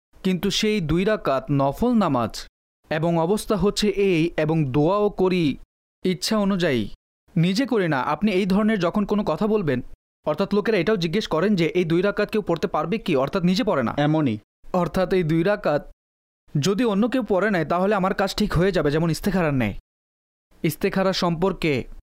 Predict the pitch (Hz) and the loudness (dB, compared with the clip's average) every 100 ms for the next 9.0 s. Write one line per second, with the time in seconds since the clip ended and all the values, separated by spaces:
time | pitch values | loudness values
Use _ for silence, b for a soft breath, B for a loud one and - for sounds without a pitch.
0 | _ - 165 185 185 196 202 160 165 190 | _ -4 -2 0 0 0 0 0 0 0
1 | 208 180 156 - 156 131 139 131 107 - | 2 2 0 0 -2 -2 0 0 -2 -6
2 | - - _ _ _ _ 151 160 165 170 | -14 -20 _ _ _ _ 0 2 2 0
3 | 175 160 143 160 185 - 135 117 87 - | -2 0 0 0 -2 -2 -2 -2 -6 -14
4 | _ _ _ _ _ _ 156 151 170 156 | _ _ _ _ _ _ -4 0 -2 -2
5 | 180 196 185 185 - 160 165 165 160 143 | -2 0 0 0 0 0 0 0 0 -2
6 | - 151 127 - - _ _ _ _ _ | 0 -2 -2 -6 -16 _ _ _ _ _
7 | _ - - 165 165 190 196 185 175 139 | _ -8 -2 -2 0 0 2 2 2 2
8 | 147 160 202 196 220 214 156 131 117 101 | 0 2 0 0 0 2 2 0 -2 -2